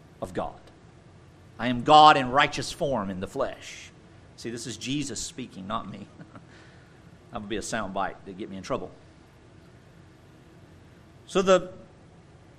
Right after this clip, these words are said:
instructions are not burdensome because He carried the weight of their failures. He also is our joy. Jesus is our hope. Jesus is our peace. And as the Scripture says, we've already referred to Romans eight, "Nothing can separate us from the love of God which is in Christ Jesus our Lord."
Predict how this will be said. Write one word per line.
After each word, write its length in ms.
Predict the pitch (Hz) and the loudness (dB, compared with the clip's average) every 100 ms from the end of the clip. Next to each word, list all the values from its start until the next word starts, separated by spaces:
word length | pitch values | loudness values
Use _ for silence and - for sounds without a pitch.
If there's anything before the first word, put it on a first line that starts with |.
| - - | -20 -2
instructions 500 | 196 165 247 247 214 | 4 12 12 12 6
are 80 | 180 | 6
not 260 | 156 135 117 | 6 6 8
burdensome 380 | 131 120 120 175 | 6 6 -2 -6
because 180 | 190 | -4
He 120 | 175 214 | -4 -6
carried 460 | - - 202 208 | -6 4 6 6
the 60 | 170 | 4
weight 260 | 147 156 | 2 2
of 100 | 151 | 2
their 100 | 151 | -2
failures. 560 | 143 - 233 202 104 92 | -6 -4 -2 -2 -4 -4
He 140 | 170 | 2
also 400 | 175 247 - 190 | 6 6 4 2
is 240 | 170 190 170 | 4 2 6
our 160 | 151 | 6
joy. 500 | 135 - 180 170 180 | 6 2 4 6 6
Jesus 460 | 180 135 190 160 - | 4 2 0 0 -2
is 120 | 143 | -2
our 120 | 127 | -2
hope. 480 | 120 185 190 190 151 | 0 6 8 6 0
Jesus 400 | 139 196 175 165 | -4 -2 0 -2
is 240 | 156 160 139 | 0 -2 4
our 240 | 143 139 | 6 6
peace. 400 | 127 190 185 180 - - - - | 4 0 -2 -4 -8 -16 -18 2
And 160 | 202 214 | 6 10
as 180 | 233 | 10
the 100 | 226 | 8
Scripture 300 | 208 196 170 | 2 2 0
says, 300 | 175 180 175 | 0 2 4
we've 120 | 165 170 | 4 8
already 220 | 165 165 | 8 8
referred 360 | 160 151 156 | 2 4 4
to 80 | 156 | 4
Romans 340 | 151 147 151 143 | 0 -2 0 2
eight, 180 | 147 | 2
"Nothing 420 | 147 180 220 220 202 | 2 8 8 6 -4
can 140 | 175 | -4
separate 480 | - 196 170 165 156 | 0 0 2 2 2
us 100 | 147 | 0
from 140 | 151 | -4
the 60 | 143 | 2
love 240 | 143 139 | 4 4
of 100 | 139 | 2
God 240 | 135 135 135 | 4 6 6
which 140 | 127 | 0
is 120 | 131 | -6
in 80 | 135 | -8
Christ 360 | 117 127 117 - | -2 -2 -2 -6
Jesus 280 | 117 113 | -10 -8
our 120 | 123 120 | -4 0
Lord." 300 | 190 156 | 2 2